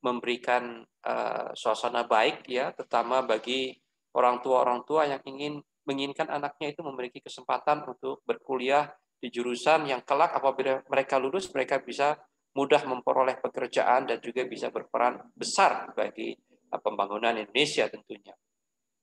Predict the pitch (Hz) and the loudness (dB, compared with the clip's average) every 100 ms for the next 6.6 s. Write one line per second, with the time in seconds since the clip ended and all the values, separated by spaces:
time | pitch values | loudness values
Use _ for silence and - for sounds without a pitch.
0 | _ - - _ _ _ - 170 175 - | _ -20 -20 _ _ _ 4 4 4 0
1 | - 180 220 277 - 156 151 139 123 117 | 0 4 6 4 4 2 6 4 2 -8
2 | _ _ _ _ _ 131 127 123 120 - | _ _ _ _ _ 2 4 2 2 -2
3 | 113 151 240 330 139 147 131 - 143 131 | 2 4 4 4 2 2 -4 2 4 4
4 | - 143 139 120 - 120 135 131 131 131 | 0 -4 0 -2 -2 -8 -4 0 0 0
5 | 135 139 139 - 180 208 143 - 127 117 | 0 0 -4 2 2 4 2 2 -2 -4
6 | 131 120 117 117 113 104 | 0 0 -2 -6 -8 -10